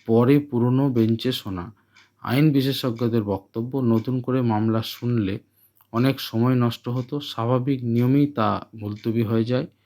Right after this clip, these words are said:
পনেরো জানুয়ারি বেলা দুটো থেকে শুরু হবে শুনানি। ওই দিন দুজন বিচারপতি থাকবেন। আহ, তাদের বেঞ্চে শুনানি হবে সম্ভবত, আহ, যেটুকু, আহ,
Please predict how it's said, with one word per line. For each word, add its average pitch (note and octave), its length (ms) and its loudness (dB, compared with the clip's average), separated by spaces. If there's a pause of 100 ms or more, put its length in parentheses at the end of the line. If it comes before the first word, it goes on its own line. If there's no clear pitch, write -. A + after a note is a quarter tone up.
(460)
পনেরো C#3 400 4
জানুয়ারি A#2 440 0
বেলা A2 340 -2
দুটো G#2+ 300 -6
থেকে A#2+ 260 -6
শুরু G#2+ 280 -8
হবে G2 300 -4 (120)
শুনানি। A2+ 500 -2 (500)
ওই C3+ 200 4
দিন C#3 360 0
দুজন C#3 440 2
বিচারপতি A2+ 500 0
থাকবেন। A2+ 460 -6 (560)
আহ, G2 360 -6
তাদের B2+ 300 2
বেঞ্চে A2+ 340 -2
শুনানি G2 400 -6
হবে G#2 180 -4
সম্ভবত, G#2+ 560 -4
আহ, D3+ 340 -8
যেটুকু, G2+ 520 -8 (100)
আহ, G2 180 -10